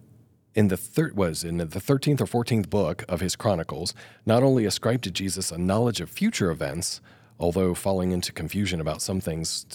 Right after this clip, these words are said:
uh, which refer to Peter as they refer to Jesus, uh, but also testified that the result corresponded to his predictions. He was talking about predictive prophecy, um, and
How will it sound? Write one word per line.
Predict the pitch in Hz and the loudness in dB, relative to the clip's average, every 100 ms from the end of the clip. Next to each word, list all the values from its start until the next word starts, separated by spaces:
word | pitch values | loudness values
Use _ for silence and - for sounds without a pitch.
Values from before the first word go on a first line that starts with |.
| - | -8
uh, | 87 82 | -4 -4
which | 73 - 90 - 85 | -4 -6 -4 -4 -4
refer | - 90 | -4 -4
to | - 76 | -4 -6
Peter | - 110 82 82 | -2 0 0 -2
as | 82 | -2
they | 80 | -4
refer | 76 - 82 | -4 -4 -4
to | 71 | -4
Jesus, | 78 98 76 73 - - - - - - | -4 -2 -4 -6 -8 -8 -18 -20 -12 -4
uh, | 90 | -2
but | 85 107 | 0 4
also | 117 - 120 | 4 4 2
testified | 175 170 127 120 117 | 2 2 0 0 2
that | 98 101 - - - - | 0 -2 -6 -20 -20 -12
the | 92 | -2
result | 90 87 98 117 - | 0 2 2 0 -2
corresponded | - 110 - 92 90 87 | -2 0 0 0 0 -2
to | 87 | -4
his | 82 | -6
predictions. | - 78 98 - - - - - _ | -6 -4 -2 -2 -6 -8 -10 -12 _
He | 69 | -12
was | 67 | -6
talking | 82 82 80 | -4 -4 -4
about | 76 - | -4 -4
predictive | - 78 - 82 - | -4 -4 -6 -8 -4
prophecy, | 82 82 - - - - - - - - | -4 -2 -4 -8 -8 -18 -20 -20 -18 -4
um, | 80 78 76 80 - - | 0 0 0 -4 -6 0
and | 82 82 | 2 0